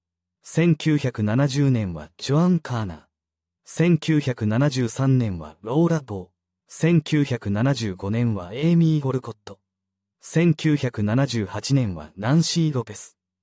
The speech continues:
千九百八十四年はジュリ・インクスター。千九百九十年に新人賞を受賞した小林博美が日本女子プロゴルフ協会会長を務める現在、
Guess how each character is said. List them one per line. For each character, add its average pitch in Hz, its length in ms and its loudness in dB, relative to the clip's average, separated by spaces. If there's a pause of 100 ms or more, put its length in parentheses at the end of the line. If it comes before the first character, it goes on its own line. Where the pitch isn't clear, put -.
(260)
千 160 320 2
九 147 200 0
百 117 280 -4
八 113 260 -6
十 127 200 0
四 107 140 0
年 117 240 2
は 82 220 -8
ジ - 160 -6
ュ - 20 -2
リ・ 143 200 -6
イ 139 100 -2
ン 143 80 4
ク - 140 -8
ス - 100 -10
タ 90 100 -14
ー。 80 100 -14 (520)
千 160 320 2
九 147 220 0
百 - 260 -6
九 147 220 2
十 139 240 2
年 117 200 2
に 92 120 -2
新 165 340 2
人 170 160 2
賞 120 300 0
を - 20 0
受 98 180 -6
賞 123 220 -2
し - 100 -6
た 104 140 -6
小 - 180 -12
林 143 360 -2
博 127 240 -2
美 120 120 2
が 101 120 -2
日 98 200 -4
本 170 220 4
女 165 140 2
子 - 100 -10
プ 156 100 -2
ロ 151 120 0
ゴ 156 100 0
ル 151 80 2
フ - 120 -10
協 156 180 0
会 120 240 -2
会 123 200 -4
長 110 280 -4
を 101 60 -6
務 - 260 -4
め 113 80 -2
る 90 80 -10
現 107 340 -4
在、 82 180 -18